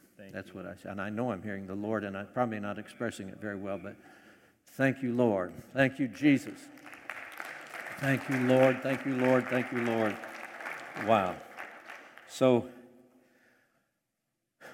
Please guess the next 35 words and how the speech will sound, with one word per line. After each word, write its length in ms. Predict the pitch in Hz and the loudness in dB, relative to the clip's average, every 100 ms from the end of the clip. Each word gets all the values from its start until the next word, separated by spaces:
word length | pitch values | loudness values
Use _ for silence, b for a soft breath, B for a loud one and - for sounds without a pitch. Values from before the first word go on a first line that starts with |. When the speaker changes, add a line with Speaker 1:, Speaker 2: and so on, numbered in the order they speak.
| B | B
Speaker 2:
the 120 | 135 175 | 0 2
other 120 | 196 | 2
thing 220 | 120 110 | -4 -2
I 60 | 92 | 0
felt 280 | 113 107 - - - _ - | 2 2 0 -18 -20 _ -18
on 140 | 95 95 | -14 -12
a 40 | |
blue 240 | 87 117 | -2 0
light 260 | 104 104 104 | 2 0 -2
special 480 | - 110 110 - 92 | -10 -6 -6 -6 -10
today, 300 | 92 98 98 | -6 -4 -4
and 120 | 101 | -6
we'll 120 | 107 | -6
get 120 | 104 | -4
out 160 | 98 101 | -4 -4
of 60 | 92 | -6
here 80 | |
in 60 | 101 | -8
a 40 | |
minute, 220 | 101 101 - | -6 -8 -6
but, 140 | 101 - _ b b b b b _ _ | -10 -10 _ b b b b b _ _
but 200 | - 107 - - _ _ _ _ - | -8 -8 -8 -20 _ _ _ _ -12
people 280 | 143 180 165 | -10 -8 -6
that 140 | 117 | -6
have 340 | 101 104 98 120 | -2 -4 -4 -4
issues 400 | 131 - 143 123 | -6 -4 -8 -6
with 240 | 117 - | -6 -6
your 120 | 104 | -8
shoulders, 520 | 90 - 117 98 - - | -10 -8 -8 -8 -10 -12
if 120 | 104 | -8
that 180 | 123 175 | -6 -6
isn't 220 | 147 117 | -8 -8
the 100 | 101 | -8
weirdest 440 | 95 110 113 107 - | -6 -4 -6 -8 -10
thing, 280 | 101 95 | -10 -10